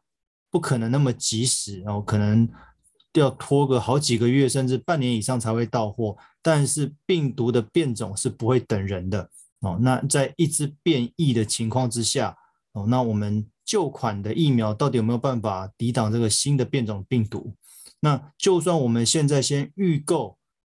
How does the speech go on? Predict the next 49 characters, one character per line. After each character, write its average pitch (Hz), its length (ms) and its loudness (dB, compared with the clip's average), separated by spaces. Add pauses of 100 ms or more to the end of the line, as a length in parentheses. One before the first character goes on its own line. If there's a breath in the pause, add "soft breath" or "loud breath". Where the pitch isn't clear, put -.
(120)
能 127 160 0
够 147 180 0
抵 127 220 -4
挡 123 220 -2
新 147 280 0
变 147 140 0
种 110 180 -4
病 127 200 -2
毒 110 100 -4
的 113 80 -4
疫 139 140 0
苗， 107 400 -4
等 110 240 -2 (340)
疫 185 160 4
苗 127 200 2
到 139 280 -2
货 143 240 0
之 131 140 -2
后， 117 280 -2 (600 soft breath)
变 151 260 2
种 107 180 -2
的 107 80 -2
病 143 240 2
毒 104 160 -4
是 143 280 -2
否 104 380 -4
又 160 200 4
再 151 260 0
度 139 220 -2
变 131 260 2
异 127 200 2
呢？ 101 280 -4
所 - 140 -2
以 143 60 4
有 113 120 2
时 107 60 -2
候 151 80 0
这 160 80 0
个 143 80 0
时 127 220 -4
间 160 180 -2
点 120 160 -2
上 127 140 -2
面 131 120 0
好 101 180 -4
像 110 200 -6
往 120 160 0
往 127 140 2
会 117 260 0